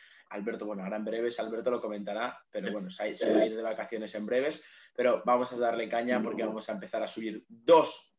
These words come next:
podcasts semanales, ¿vale? Vamos a aumentar la frecuencia, dos nuevos podcasts semanales, y estos dos, aparte de Spotify y otras aplicaciones modo audio, o sea, que solo lo escuchas y no,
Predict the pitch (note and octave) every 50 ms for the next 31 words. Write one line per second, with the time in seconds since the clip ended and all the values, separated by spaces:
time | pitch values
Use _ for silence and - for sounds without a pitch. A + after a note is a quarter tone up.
0 | _ - C3+ C3+ - - - - A2+ G#2 F#2+ - - - _ _ _ _ _ -
1 | - C3+ A#2+ A#2 A#2 B2 C3 C#3+ D3 D3 - - - - A#2+ B2+ B2 A#2 A#2 A#2+
2 | A2+ - A#2 A2+ A2+ A2 G#2+ A#2 A2+ G#2+ G#2+ G2 A2 G#2 A#2 A#2 A#2 - B2+ A2
3 | - G2 G#2+ A2 B2+ B2 A#2 A2+ - A#2 A2 G#2 G#2 G2 - - A2 G2 - A2
4 | G#2+ - G#2+ G#2+ G#2+ A2 A#2+ B2+ C3+ C3 - - - - - - - A#2+ A#2 -
5 | - B2 A2+ A2 G#2 C3 C#3 D3 - - A2+ G#2 F#2+ A2+ A2+ - A#2+ A2+ A2 G#2+
6 | - - - C3 - - A2 A2+ G2 A#2+ - A2+ G2 F#2+ A2 G2+ A2 F#2+ - B2
7 | A2+ A2 G2 F#2 F#2 G#2 A2 A2+ A2 A2 G#2 - - _ _ _ A2 A#2+ B2+ C3
8 | C3+ D#3 E3+ F3+ F3+ - - G#2 F#2+ G#2 - - A2+ A2+ A2+ A2 - - A#2+ A#2
9 | - G#2+ G2 - - A2 G#2+ G#2 G#2+ G#2+ A2 -